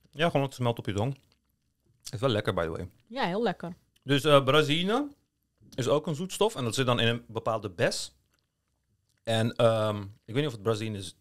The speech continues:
Speaker 1: by the way, maar één van die stoffen. En die zit dan in een bepaalde bes. En apen en mensen eten die bes. En die vinden hem dan zoet smaken. Dus die plukken hem en die eten hem. Maar je krijgt er bijna geen energie van. Er zit bijna geen calorie in, want het is dezelfde, het houdt je voor de gek.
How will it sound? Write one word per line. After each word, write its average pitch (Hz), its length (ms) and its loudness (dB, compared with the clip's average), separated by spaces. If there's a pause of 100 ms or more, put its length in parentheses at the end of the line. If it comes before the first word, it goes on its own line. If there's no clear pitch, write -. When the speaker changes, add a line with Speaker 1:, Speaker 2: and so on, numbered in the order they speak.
Speaker 1:
by 92 200 -8
the 85 60 -8
way, 92 120 -4
maar 101 160 -4
één 107 160 -2
van 98 140 -10
die 95 100 -10
stoffen. 165 360 -10 (260)
En 123 100 -6
die 131 100 2
zit 160 80 0
dan 175 140 8
in 165 60 8
een 156 80 2
bepaalde 139 340 2
bes. 139 400 2 (280)
En 120 200 -6
apen 143 520 2
en 123 180 -2
mensen 135 360 -2
eten - 260 -4
die 104 140 -6
bes. 127 380 2 (180)
En 117 100 -8
die 104 80 -2
vinden 139 220 0
hem 120 80 -4
dan 110 200 -2 (200)
zoet 165 300 0
smaken. 160 520 2 (260)
Dus 101 120 -6
die 101 100 0
plukken 190 300 0
hem 165 80 4
en 123 60 4
die 113 120 2
eten 151 220 2
hem. 180 100 0 (680)
Maar 113 120 2
je 120 60 6
krijgt 131 180 -2
er 139 60 0
bijna 127 180 4
geen 131 140 -2
energie 110 340 -4
van. 98 100 -14
Er 98 80 -12
zit 107 100 -8
bijna 117 180 4
geen 120 140 -2
calorie 117 340 2
in, 180 100 0
want 165 140 -8
het 110 100 -6
is 104 60 -6
dezelfde, 104 420 0 (400)
het - 100 -20
houdt 104 200 2
je 110 60 -2
voor 110 160 0
de 101 60 0
gek. - 340 -6